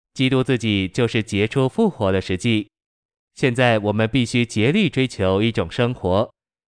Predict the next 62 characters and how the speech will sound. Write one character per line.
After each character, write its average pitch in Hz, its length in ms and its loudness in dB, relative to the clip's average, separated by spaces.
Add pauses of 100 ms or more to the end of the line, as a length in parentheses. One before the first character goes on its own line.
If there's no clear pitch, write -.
(120)
这 127 120 0
生 131 220 -2
活 101 380 2
就 117 120 0
是 113 140 -2
基 180 240 0
督 156 240 2
这 120 240 2
奇 - 320 -6
妙 180 180 2
的 92 140 -2
人 87 220 -4
位。 104 220 -2 (360)
我 110 100 0
们 123 140 0
应 131 160 -2
当 123 340 0
能 117 140 0
与 120 100 0
保 95 220 0
罗 98 260 0
说 120 240 0
同 101 280 -4
样 190 180 0
的 90 100 -4
话 110 300 -2 (520)
：“在 233 200 2
我 107 280 2
活 117 280 -2
着 117 120 0
就 110 200 0
是 110 140 -4
基 110 180 -4
督。” 120 260 0 (500)
保 113 140 2
罗 117 220 4
也 117 140 0
能 104 200 0
见 190 260 0
证 110 200 -2
说， 110 360 -2 (420)
他 131 180 2
已 107 80 0
经 120 260 0
与 104 140 0
基 120 200 -2
督 117 240 2
同 110 300 -4
钉 196 240 0
十 104 180 -6
字 104 140 -2
架， 110 280 -2 (380)
并 131 160 2
且 104 300 0
基 120 220 -2
督 117 160 0
在 190 240 0
他 127 200 -2
里 104 120 -2
面 101 200 -2
活 87 260 -6
着。 110 220 0